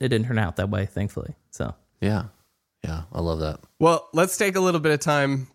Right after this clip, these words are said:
Speaker 3: to, uh, talk about, you just released the new single and music video for Everything and More,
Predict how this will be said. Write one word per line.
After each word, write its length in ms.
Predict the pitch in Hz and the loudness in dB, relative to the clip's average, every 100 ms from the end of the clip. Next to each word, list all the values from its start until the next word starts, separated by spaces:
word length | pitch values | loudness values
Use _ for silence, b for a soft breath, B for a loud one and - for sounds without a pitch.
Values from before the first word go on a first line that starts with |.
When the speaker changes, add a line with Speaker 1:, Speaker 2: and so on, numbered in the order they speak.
| - | -2
Speaker 3:
to, 320 | 143 135 131 | 2 4 6
uh, 300 | 120 113 110 - - | 4 4 0 -4 -2
talk 260 | 143 135 | 0 0
about, 240 | 139 127 120 | 2 2 4
you 80 | 127 | 2
just 220 | 143 147 | 2 4
released 680 | 143 135 131 - - - - _ _ _ | 4 4 2 0 -8 -12 -18 _ _ _
the 80 | 120 | 0
new 140 | 123 | 2
single 360 | 113 127 127 120 | 2 2 4 4
and 80 | 113 | 4
music 300 | 120 120 117 | 2 2 2
video 380 | 123 123 123 123 | 4 4 4 2
for 140 | 127 | 2
Everything 360 | 110 120 117 117 | 2 2 2 2
and 80 | 113 | 2
More, 340 | 107 110 131 | 2 2 0